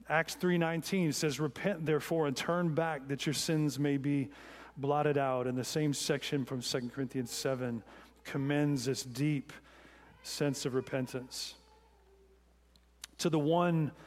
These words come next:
who has left their first love, in Revelation two five, there's this recipe given for us. If you've abandoned your first love,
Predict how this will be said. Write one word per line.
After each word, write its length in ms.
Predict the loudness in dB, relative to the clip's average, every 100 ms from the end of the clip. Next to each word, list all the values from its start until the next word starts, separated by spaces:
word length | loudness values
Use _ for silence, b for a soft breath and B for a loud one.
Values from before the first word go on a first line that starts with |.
| B B
who 140 | 0
has 200 | 2 2
left 340 | 2 2 0 0
their 140 | -2
first 420 | -2 -2 0 -2
love, 680 | -2 0 2 0 -4 -12 -14 -18 b b b b b b b -12
in 80 | -4
Revelation 600 | -2 0 -2 -2 -4 -4
two 500 | -4 -2 -2 -4 -8
five, 680 | -12 -6 -4 -4 -6 -10 -16 -20 _ _ _ _ _ b b b b -8
there's 220 | -8 -4
this 360 | -4 -4 -8 -12 -20 b b
recipe 540 | -2 0 0 -2 -4
given 400 | -2 0 0 -2
for 540 | -4 -4 -2 -2 -4 -10 -20 _ _ -16 -8
us. 500 | -6 -6 -10 -12 -16 -20 _ _ _ _ _ _ _ _ _ _ _ _ _ _ _ -14
If 120 | -8
you've 100 | -6
abandoned 440 | -2 0 2 2
your 80 | 0
first 340 | 0 -2 -2 -2
love, 540 | 0 0 -2 -8 -18